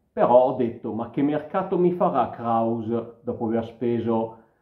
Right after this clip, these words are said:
tipo dieci milioni di euro per comprare gente come Busì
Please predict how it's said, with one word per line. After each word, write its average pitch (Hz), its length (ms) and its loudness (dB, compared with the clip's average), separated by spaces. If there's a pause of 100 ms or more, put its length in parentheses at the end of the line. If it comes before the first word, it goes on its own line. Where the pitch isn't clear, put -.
(120)
tipo 120 260 -2
dieci 135 480 -2
milioni 131 380 4
di 123 280 0
euro 123 300 0
per 123 160 -2
comprare 117 440 -4
gente 117 360 -2
come 117 240 -4
Busì 117 760 -6